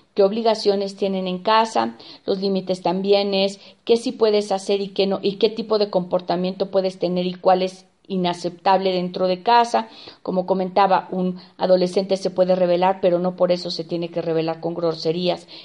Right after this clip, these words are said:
ni hiriendo a los adultos o a los hermanos que viven dentro. Se puede rebelar, puede manifestar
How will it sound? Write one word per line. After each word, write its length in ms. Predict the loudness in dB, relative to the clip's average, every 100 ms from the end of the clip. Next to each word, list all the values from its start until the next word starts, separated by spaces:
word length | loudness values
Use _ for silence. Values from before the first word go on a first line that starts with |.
| -8
ni 240 | -4 -2
hiriendo 520 | 0 0 0 0 -2 -4 -18 -2
a 100 | 2
los 220 | 2 2
adultos 560 | 0 0 -2 -4 -4 0
o 140 | 2
a 60 | 2
los 220 | 0 -2
hermanos 520 | -2 0 -2 -2 -4
que 140 | -4 -2
viven 380 | -2 -2 -4 -10 -20 -2
dentro. 500 | 0 0 -2 -6 -6 -18 _ _ _ _ _ _ -10
Se 100 | -6
puede 260 | 2 4 4
rebelar, 640 | 4 4 4 4 4 0 -4 -20 _
puede 220 | 4 4
manifestar 760 | 2 -2 0 -2 0 0 0